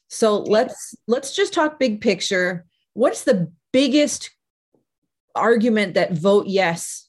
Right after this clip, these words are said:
Speaker 1: on Amendment One supporters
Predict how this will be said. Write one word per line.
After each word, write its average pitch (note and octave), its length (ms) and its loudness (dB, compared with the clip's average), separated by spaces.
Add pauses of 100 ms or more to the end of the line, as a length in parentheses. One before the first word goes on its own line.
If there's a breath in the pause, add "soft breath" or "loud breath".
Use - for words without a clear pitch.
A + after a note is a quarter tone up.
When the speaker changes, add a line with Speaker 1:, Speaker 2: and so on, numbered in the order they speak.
(600)
Speaker 1:
on F3+ 120 0
Amendment E3+ 340 0
One D#3 520 -4
supporters C#3 840 -8